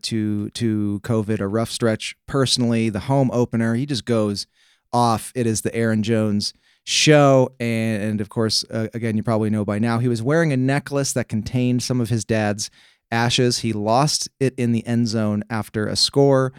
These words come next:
Um, but fear not, the, the Packers' esteemed trainer Flea apparently found the necklace at, I believe, s-, uh, like two o'clock in the morning, I think I, s-, I saw. So all's well that ends well. Bit of a, a touching story, some, some Favre Monday night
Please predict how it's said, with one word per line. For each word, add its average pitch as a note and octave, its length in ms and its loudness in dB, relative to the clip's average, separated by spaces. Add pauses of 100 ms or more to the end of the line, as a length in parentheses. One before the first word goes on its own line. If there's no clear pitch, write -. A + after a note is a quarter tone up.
(500)
Um, G#2 300 -4
but B2 180 2
fear G#3 260 8
not, F3+ 220 8
the, C3+ 240 2
the C#3 100 0
Packers' E3 400 6
esteemed D3+ 500 4
trainer C#3+ 380 6
Flea D#3+ 460 4
apparently B2 420 2
found D3+ 340 2
the D3+ 60 4
necklace B2 540 2
at, A#2 180 -4
I A#2+ 100 0
believe, D#3 540 0 (680)
s-, - 180 -2
uh, B2+ 200 0
like A2+ 180 -2
two F#3+ 280 4
o'clock D3+ 420 2
in C3 80 2
the A#2+ 80 2
morning, A#2 380 2
I F#2+ 80 -2
think G#2 200 -4
I, F#2 60 -4
s-, - 260 -6
I G#2 120 -4
saw. F#2 260 -4
So A2 300 2
all's E3+ 300 8
well E3+ 240 8
that D3+ 140 4
ends C3 320 2
well. A#2 460 2 (400)
Bit E3+ 140 6
of E3 100 4
a, D#3+ 180 6
a D3+ 40 6
touching G#3+ 420 6
story, F#3 600 8
some, C#3 500 4
some B2+ 360 4
Favre C#3 380 6
Monday B2+ 300 4
night B2 300 2